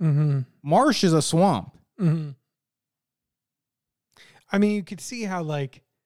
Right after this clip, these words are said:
Speaker 1: you, you push on a marshmallow, it has that kind of consistency of, like, a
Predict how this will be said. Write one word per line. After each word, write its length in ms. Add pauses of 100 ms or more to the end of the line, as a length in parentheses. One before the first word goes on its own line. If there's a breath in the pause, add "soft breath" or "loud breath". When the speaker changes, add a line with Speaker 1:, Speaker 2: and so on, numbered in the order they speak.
(1160)
Speaker 1:
you, 200
you 160
push 340
on 140
a 60
marshmallow, 1080
it 120
has 260
that 160
kind 160
of 80
consistency 720
of, 120
like, 180
a 160